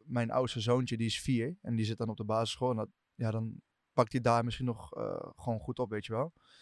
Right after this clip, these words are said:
Ja, zometeen als hij wat ouder is, kan hij in een klas komen. En dan kunnen andere kindjes ook denken van, eh, "Wie is dat nou weer?", weet je wel. Dus ja, dat soort dingen ga je wel denken. Maar ja, het is misschien wel mooi om ooit nog gewoon een, een stap, ehm, ergens te maken. Gewoon een avontuur, eh.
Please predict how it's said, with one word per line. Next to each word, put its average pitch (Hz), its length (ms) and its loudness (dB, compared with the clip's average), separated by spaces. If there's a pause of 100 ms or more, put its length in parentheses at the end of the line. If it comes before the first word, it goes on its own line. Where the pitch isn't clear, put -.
(400)
Ja, 113 120 0
zometeen 113 400 0
als 110 120 -2
hij 113 120 -2
wat - 100 2
ouder 120 240 4
is, 107 120 -6
kan 117 160 -6
hij 113 80 -4
in 107 60 -4
een 107 120 -6
klas 120 240 0
komen. 90 180 -14
En 104 60 -8
dan 107 80 -8
kunnen 113 240 -4
andere 113 240 -2
kindjes 110 320 -2
ook 113 100 -4
denken 107 260 -4
van, 113 220 -10
eh, 110 140 -8
"Wie 117 100 -4
is 113 80 -6
dat 117 140 0
nou 104 140 -6
weer?", 69 140 -8
weet 69 120 -12
je 113 80 -4
wel. 165 160 -2 (1000)
Dus - 160 -4
ja, 113 200 4
dat 135 140 2
soort 147 140 -2
dingen 160 180 2
ga 147 120 4
je 143 60 8
wel 147 160 8
denken. 127 360 4 (1300)
Maar 127 120 6
ja, 117 60 8
het - 80 -2
is 123 120 0
misschien 127 280 2
wel 127 100 6
mooi 127 380 4
om 120 220 2
ooit 131 320 4
nog 120 200 0
gewoon 123 200 2
een, 120 180 -2
een 117 80 0
stap, - 320 2 (380)
ehm, 117 540 4
ergens 113 300 0
te 120 80 0
maken. 117 380 2
Gewoon 107 200 -4
een 120 120 -2
avontuur, 117 600 -4
eh. 104 240 -2